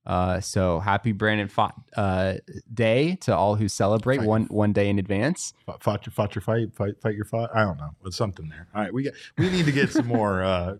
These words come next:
Speaker 2: some more things for Brandon Pfaadt because that name's too cool, uh, to not have, uh, some sort of, uh, I don't know, catchphrases or whatever.
Speaker 1: This
Speaker 2: But,
Speaker 1: is true.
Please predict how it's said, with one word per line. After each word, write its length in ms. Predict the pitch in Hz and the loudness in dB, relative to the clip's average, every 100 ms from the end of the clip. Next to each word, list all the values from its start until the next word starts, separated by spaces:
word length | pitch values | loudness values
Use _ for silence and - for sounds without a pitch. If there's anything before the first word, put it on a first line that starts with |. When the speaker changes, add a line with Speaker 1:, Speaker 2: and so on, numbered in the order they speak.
| - | -10
Speaker 2:
some 160 | - | -6
more 300 | 110 107 101 | -2 0 0
things 380 | 101 104 110 101 | -2 -2 -2 -2
for 180 | - 87 - _ _ | -4 -8 -8 _ _
Brandon 300 | 113 95 90 | 0 0 0
Pfaadt 280 | - 98 85 | 2 2 2
because 240 | 92 98 90 | -2 -2 -2
that 120 | 92 | 0
name's 220 | 98 90 | -2 -2
too 140 | - 107 | -2 -2
cool, 380 | - 95 85 - - - - | 2 2 2 -4 -20 -12 -2
uh, 180 | 92 87 | -2 0
to 120 | 107 | 0
not 160 | 95 92 | 2 2
have, 260 | 92 85 | 0 0
uh, 240 | 90 87 85 | -2 0 -2
some 180 | 110 92 | -4 -4
sort 220 | 95 90 | -2 0
of, 220 | 90 87 | -2 -2
uh, 300 | 90 85 87 | -4 -4 -4
I 60 | 104 | -2
don't 140 | 101 | 0
know, 160 | 87 87 - | -2 -8 -6
catchphrases 580 | - - 101 90 87 85 | -6 -4 -4 -6 -8 -8
or 120 | 87 | -6
whatever. 280 | 87 85 87 | -4 -4 0
Speaker 1:
This 120 | 101 | 2
Speaker 2:
But, 80 | 104 | 2
Speaker 1:
is 100 | - | 0
true. 300 | - 98 | -2 -2